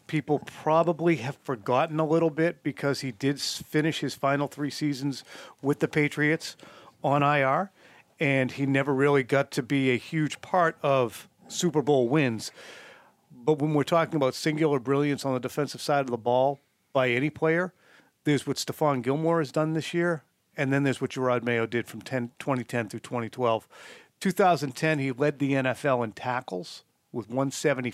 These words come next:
one seventy-five, and he had a hundred and fourteen solos. That led the league.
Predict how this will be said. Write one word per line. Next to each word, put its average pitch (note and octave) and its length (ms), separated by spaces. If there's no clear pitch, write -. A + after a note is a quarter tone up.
one F3 280
seventy-five, B2+ 1080
and B2+ 100
he C3+ 80
had C3 80
a A2+ 60
hundred F#3 400
and C3+ 100
fourteen C#3+ 480
solos. A#2 720
That E3 220
led D#3 160
the A#2 80
league. A2 360